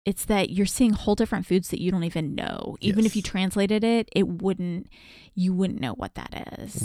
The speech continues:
Speaker 2: Right. It
Speaker 1: So really, really look at your menu before you go and you'll have more fun.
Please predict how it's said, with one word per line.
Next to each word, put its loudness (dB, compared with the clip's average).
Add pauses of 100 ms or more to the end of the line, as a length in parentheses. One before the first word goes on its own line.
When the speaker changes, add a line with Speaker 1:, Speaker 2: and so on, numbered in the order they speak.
Speaker 2:
Right. -2 (260)
It -6
Speaker 1:
So -2 (160)
really, 2
really -2
look -6
at -4
your -2
menu -4
before -10
you -8
go -6
and -8
you'll -8
have -12
more -10
fun. -10